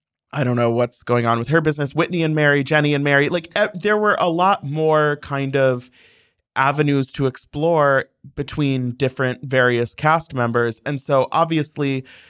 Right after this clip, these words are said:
all of this was happening in the context of post Jen's indictment. And that was, it was never off the table as a conversation topic, but just in terms of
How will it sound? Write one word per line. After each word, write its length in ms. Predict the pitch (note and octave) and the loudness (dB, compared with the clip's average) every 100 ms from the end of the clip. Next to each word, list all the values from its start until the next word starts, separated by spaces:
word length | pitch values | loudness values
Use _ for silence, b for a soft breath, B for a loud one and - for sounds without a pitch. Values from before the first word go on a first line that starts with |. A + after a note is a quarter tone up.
| B B _ - | B B _ 0
all 200 | D#3+ D#3 | 2 2
of 100 | D3 | 2
this 240 | D3 - | -2 -2
was 160 | D3 C3+ | -6 0
happening 640 | C#3 C3+ C3+ B2+ B2 B2 - | 0 0 -2 -4 -4 -8 -4
in 200 | D3 C3 | -4 -4
the 80 | B2 | -6
context 720 | - G#3 B3 D3+ C3+ - - | 0 0 0 -2 -2 -6 -4
of 460 | C3 B2 A#2+ A2+ - _ _ | 0 2 2 -4 -18 _ _
post 480 | - B2 B2 - - | -6 -6 -6 -12 -8
Jen's 460 | B2 A2+ A2+ A2 - | -2 0 0 -6 -6
indictment. 640 | B2 G#2+ A2 - A2+ G#2+ - | -4 2 0 0 -4 -4 -4
And 260 | A#2 A2 G#2 B B B B | -6 -6 -10 B B B B
that 180 | B2+ A#2+ | 0 0
was, 340 | B2 A#2 - _ _ - | -2 -6 -12 _ _ -6
it 80 | |
was 220 | E3 D#3+ D3 | 0 0 2
never 300 | C#3+ C#3+ - | 0 2 2
off 220 | C3 - | 0 0
the 80 | A#2+ | -8
table 340 | D3 D3 C3 | -2 0 2
as 120 | A#2 | 0
a 60 | A#2 | -2
conversation 640 | B2 A2+ A2+ F3+ G#3+ D3 | -6 -4 -2 -2 -2 -4
topic, 540 | B2+ C3 A#2+ C3 A#2+ - B B - | -2 0 2 0 -2 -6 B B -4
but 140 | F3 | -2
just 240 | A#3 - | -2 -4
in 120 | E3+ E3 | -8 -4
terms 360 | E3 D#3+ D3 | -2 0 2
of 300 | C#3 B2+ B2 | 4 2 0